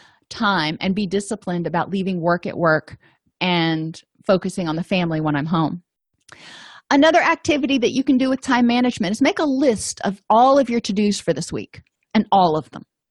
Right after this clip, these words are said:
and figure out how you can eliminate any that really don't matter if you don't get 'em done this week, like maybe taking your dry cleaning in.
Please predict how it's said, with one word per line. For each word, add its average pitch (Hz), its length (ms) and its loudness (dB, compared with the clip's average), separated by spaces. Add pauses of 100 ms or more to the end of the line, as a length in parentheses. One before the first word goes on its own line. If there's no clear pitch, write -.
(500)
and 220 360 2
figure 302 260 2
out 247 140 2
how 247 180 2
you 247 160 0
can 220 360 -2 (120)
eliminate 220 580 0
any 208 280 0
that 185 260 2 (460)
really 294 260 2
don't 233 200 2
matter 151 460 0
if - 120 -6
you 202 60 0
don't 196 160 0
get 208 120 0
'em 190 80 0
done 170 220 2
this 165 200 -4
week, 127 260 -10
like 151 180 -4
maybe 180 240 -4
taking 190 340 -2
your 185 100 -4
dry 175 200 2
cleaning 143 400 -4
in. 147 220 -10